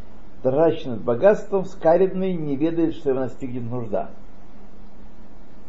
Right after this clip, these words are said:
Они надеются, такие люди, разбогатеть, торгуя плодами шмиты.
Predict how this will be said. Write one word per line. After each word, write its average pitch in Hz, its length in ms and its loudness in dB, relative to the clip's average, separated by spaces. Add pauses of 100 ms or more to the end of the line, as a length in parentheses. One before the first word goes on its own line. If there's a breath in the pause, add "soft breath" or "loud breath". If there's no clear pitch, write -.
(1300)
Они 143 260 0
надеются, 190 500 8
такие 165 280 2
люди, 165 220 4
разбогатеть, 127 760 2
торгуя 160 380 6
плодами 156 420 4
шмиты. 113 460 -6